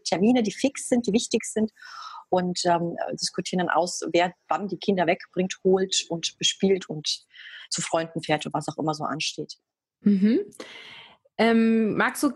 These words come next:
Speaker 2: ein bisschen detaillierter erzählen, von wann bis wann sind deine Kinder betreut? Ähm, welche Aufgaben sind fest in deiner Hand, welche bei deinem Mann, dass wir mal so einen ganz konkreten Einblick bekommen?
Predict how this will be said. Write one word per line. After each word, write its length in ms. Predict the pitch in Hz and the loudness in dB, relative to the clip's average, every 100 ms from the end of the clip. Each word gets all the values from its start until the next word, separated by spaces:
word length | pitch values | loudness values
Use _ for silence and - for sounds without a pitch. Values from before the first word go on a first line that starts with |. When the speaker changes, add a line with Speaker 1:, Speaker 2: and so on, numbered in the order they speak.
| - | 0
Speaker 2:
ein 80 | 214 | 2
bisschen 380 | 226 247 254 233 | 2 2 2 4
detaillierter 460 | 233 247 220 240 | 4 2 4 4
erzählen, 540 | 226 226 240 233 233 220 | 2 2 2 4 4 2
von 200 | 214 202 | 2 2
wann 180 | 208 226 | 4 2
bis 160 | 208 | 2
wann 180 | 208 214 | 2 2
sind 140 | 196 | 0
deine 240 | 196 190 190 | 0 2 0
Kinder 300 | 190 196 180 | 0 0 0
betreut? 840 | 175 - - 226 269 285 277 - - | -2 -4 2 4 6 4 0 -8 0
Ähm, 320 | 196 196 196 | 2 4 4
welche 280 | 190 196 - | 2 0 -2
Aufgaben 600 | 180 175 190 185 185 180 | -2 0 0 2 2 0
sind 260 | 170 180 | 0 -2
fest 280 | 175 190 180 | 0 -2 -2
in 100 | 175 | 0
deiner 320 | 175 170 226 | 2 4 2
Hand, 240 | 226 208 196 | 2 2 2
welche 300 | 185 185 180 | 0 0 0
bei 180 | 180 180 | 2 2
deinem 180 | 180 | 4
Mann, 220 | 180 190 262 | 4 4 2
dass 140 | 220 | 2
wir 80 | 196 | 2
mal 100 | 190 | 2
so 120 | 180 | 2
einen 120 | 185 | 0
ganz 240 | 175 190 - | 2 -2 -2
konkreten 440 | 185 - 208 202 | -8 -2 -2 0
Einblick 420 | 170 214 277 277 | 2 2 0 -4
bekommen? 340 | 269 - 254 | -10 -2 2